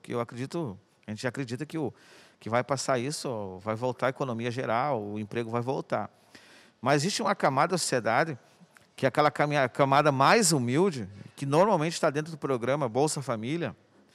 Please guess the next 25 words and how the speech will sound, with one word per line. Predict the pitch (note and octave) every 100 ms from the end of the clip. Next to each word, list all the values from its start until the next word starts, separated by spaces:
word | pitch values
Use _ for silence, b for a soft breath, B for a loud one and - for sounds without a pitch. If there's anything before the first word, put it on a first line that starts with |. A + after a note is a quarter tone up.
| b b b b
que | -
essa | D3 E3+ G3
não | F#3
tem | F3 F3 G#3
escolaridade | - D#3+ C#3+ C3 A#2 A2+ C#3 D3+ G3 b b b b _
e | B2+
também | - E3 C#3+ D#3+
não | F#3 F#3
tem, | - C#3+ D3 F#3 A3+ _ b b b _ -
ah, | A#2+ A#2 A#2 A2 G2+ D#2 - -
além | A#2
de | D3+
não | E3+
ter |
escolaridade, | E3 - D3+ C#3 A#2+ B2+
ela | D#3+ E3
não | E3+ D#3
tem | - D3 E3+
as | F3+
oportunidades | E3 D#3 E3+ D#3+ C#3 C3+ C#3+ D#3+
e |
não | F3+
tem | E3+ E3+
a |
qualificação. | - F#3 - G3 F#3+ F3 D#3+